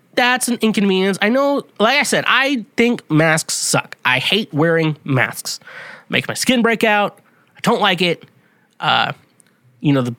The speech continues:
if you get, like, a cloth one or reusable one, they just suck to sit in for long periods of time. Like, my breath is too hot, and,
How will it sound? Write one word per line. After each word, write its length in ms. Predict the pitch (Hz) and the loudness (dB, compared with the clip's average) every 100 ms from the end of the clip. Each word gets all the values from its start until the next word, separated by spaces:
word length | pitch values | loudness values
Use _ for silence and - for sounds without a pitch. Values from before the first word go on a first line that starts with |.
| - | -4
if 120 | 156 | -2
you 80 | 175 | -2
get, 180 | 151 170 | 0 0
like, 160 | 151 135 | 0 -2
a 40 | |
cloth 420 | - 156 151 156 | 0 2 2 2
one 120 | 165 | 0
or 60 | 139 | 0
reusable 400 | 131 147 147 165 | 2 2 0 0
one, 240 | 156 156 | 0 0
they 140 | 139 131 | -2 -4
just 340 | 143 - - - - | -6 -8 -10 -14 -8
suck 520 | - - 147 135 - | -6 -2 -2 -2 -4
to 120 | 131 | -2
sit 260 | - 127 120 | 0 0 0
in 160 | 120 | 0
for 180 | 131 120 | 0 0
long 360 | 117 120 120 120 | 0 0 0 -2
periods 300 | 123 117 - | -2 -4 -6
of 60 | |
time. 400 | - 120 113 113 - - - - _ | -4 -2 -2 -4 -10 -20 -20 -20 _
Like, 220 | 131 120 - | -8 -6 -4
my 120 | 117 | -4
breath 360 | 113 139 135 | 0 0 2
is 120 | 127 - | 0 0
too 160 | 127 | 0
hot, 360 | 117 117 120 120 | 2 2 2 0
and, 300 | 123 120 | -4 -4